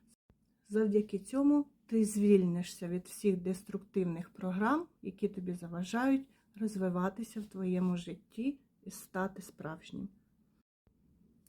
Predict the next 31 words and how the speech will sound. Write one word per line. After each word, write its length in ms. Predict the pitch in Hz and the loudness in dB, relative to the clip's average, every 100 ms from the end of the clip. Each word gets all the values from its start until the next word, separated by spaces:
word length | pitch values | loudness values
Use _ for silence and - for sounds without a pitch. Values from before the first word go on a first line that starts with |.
| _ | _
Крок 280 | - 233 233 - | -8 -8 -8 -6
п'ятий. 420 | 208 196 - 196 | -6 -6 -6 -4
Будь 260 | 196 226 | 0 2
завжди 440 | 208 226 226 196 202 | 4 4 4 6 4
вдячним 600 | 185 202 214 214 202 180 | 6 2 2 0 0 0
за 120 | 185 | 0
все, 340 | 185 - 208 | -2 -2 0
що 200 | 208 - | 0 -4
в 60 | 185 | -10
тебе 340 | - 185 180 | -6 -4 0
є. 340 | 180 180 170 185 - - - _ _ | -2 -2 -6 -8 -14 -20 -20 _ _
І 120 | 214 | -6
проговорюй 720 | 208 202 185 196 185 226 247 | 0 0 0 0 2 2 0
це, 260 | 220 - 185 | -4 -2 -2
який 280 | 185 208 202 | -2 -2 -2
ти 140 | 202 | -2
вдячний 580 | 190 190 208 208 202 185 | -4 0 0 2 -2 -2
за 160 | 190 185 | -2 -4
все, 480 | - - 214 277 - _ | -8 -6 -4 -2 -6 _
що 260 | - - 214 | -14 -4 -4
ти 180 | 208 208 | -2 2
маєш, 480 | 202 220 277 269 214 | 4 4 4 2 0
навіть 440 | 196 196 196 - | 0 0 -2 -10
кожну 360 | - 220 214 208 | -4 0 4 4
дрібничку, 760 | 196 202 196 185 180 - 196 202 - - - - | 4 2 4 0 -4 -8 -12 -12 -16 -20 -20 -2
за 100 | 214 | -2
всі 200 | 208 226 | 2 4
можливості 760 | 208 202 196 196 269 269 - 202 | 4 2 0 2 2 0 -2 -8
в 40 | |
твоєму 460 | 202 202 190 190 185 | 0 2 2 2 -2
житті, 440 | 185 185 - | -4 -8 -8